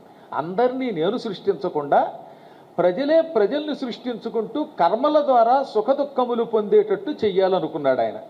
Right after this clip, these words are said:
అలా అనుకోగానే ఆయన కుడి చేతి నుంచి ఒక మహాపురుషుడు పుట్టుకొచ్చాడు.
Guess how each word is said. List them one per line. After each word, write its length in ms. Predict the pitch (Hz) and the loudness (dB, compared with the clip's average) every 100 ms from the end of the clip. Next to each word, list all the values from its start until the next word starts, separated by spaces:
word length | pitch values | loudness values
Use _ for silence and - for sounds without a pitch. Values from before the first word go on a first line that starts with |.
| - - - - - - - - | -20 -20 -20 -20 -20 -20 -14 -2
అలా 180 | 143 226 | 2 2
అనుకోగానే 1000 | 185 214 269 269 247 226 170 143 165 180 - - 151 | 2 0 0 2 4 2 2 0 -2 -6 -14 -6 0
ఆయన 260 | 175 185 | 2 2
కుడి 280 | 185 220 277 | -2 -2 -2
చేతి 380 | 285 285 269 247 | 0 -2 0 -2
నుంచి 520 | 226 180 175 160 170 - - 165 | -2 -4 -2 -2 -2 -8 -6 -4
ఒక 160 | 170 | -2
మహాపురుషుడు 800 | 131 127 208 269 262 226 202 254 | 0 0 0 0 0 -2 -2 -4
పుట్టుకొచ్చాడు. 680 | 254 180 180 170 - 143 | -4 2 4 4 4 0